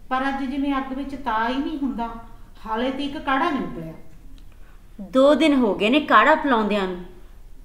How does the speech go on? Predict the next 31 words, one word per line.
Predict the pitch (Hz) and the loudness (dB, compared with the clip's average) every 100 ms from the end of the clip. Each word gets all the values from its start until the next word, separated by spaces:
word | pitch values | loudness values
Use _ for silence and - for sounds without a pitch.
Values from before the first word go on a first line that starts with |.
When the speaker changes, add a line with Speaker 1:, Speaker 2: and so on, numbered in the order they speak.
| - | -4
Speaker 2:
ਕੋਈ | 349 370 | 2 6
ਆਰਾਮ | 339 233 190 185 | 6 6 2 0
ਹੀ | 202 | 0
ਨਹੀਂ | 247 | 2
ਆਇਆ, | 277 285 294 294 - - - - - - | 2 2 0 -2 -8 -18 -20 -20 -20 0
ਸਗੋਂ | 339 311 381 | 6 6 6
ਦਮ | 277 302 311 | 4 4 2
ਉਖੜਦਾ | - - 311 330 | -2 0 4 6
ਹੀ | 320 | 6
ਜਾਂਦਾ | 233 208 160 170 | 4 -2 -2 -2
ਹੈ। | 214 208 - - - - - - - - 196 | -4 -6 -12 -14 -16 -18 -20 -20 -20 -18 -4
ਜਾ | 247 233 | 6 6
ਕੇ | 233 311 | 6 -4
ਕਾਂਸੀ | - 226 208 - 269 | -2 -2 -2 2 2
ਵੈਦ | 262 262 269 | 4 2 2
ਤੋਂ | 294 294 294 - - | 2 2 -2 -14 -6
ਉਹਦੀ | 269 349 | -2 2
ਦਵਾਈ | 330 240 175 180 208 | 2 2 0 0 2
ਲੈ | 240 254 | 2 4
ਆ, | 262 262 - - - - - 226 | 2 0 -8 -16 -18 -20 -16 -4
ਜਿਹੜੀ | 277 359 403 | 0 2 4
ਉਸ | 320 | 2
ਪਿਛਲੀ | - 294 - 220 | 0 -4 -2 -2
ਵਾਰ | 220 240 | 2 2
ਦਿੱਤੀ | 233 254 269 254 | 2 -4 -2 -2
ਸੀ। | 262 240 - - - - - - - - - | -2 -6 -8 -18 -20 -20 -20 -20 -20 -18 -10
Speaker 1:
ਰਾਤ | 180 180 185 | -6 -6 -8
ਬਹੁਤ | 175 160 190 | -12 -12 -12
ਭਿੱਜ | - 262 190 185 | -8 -8 -6 -10
ਚੁੱਕੀ | 190 - 175 | -12 -12 -12
ਹੈ, | 165 | -12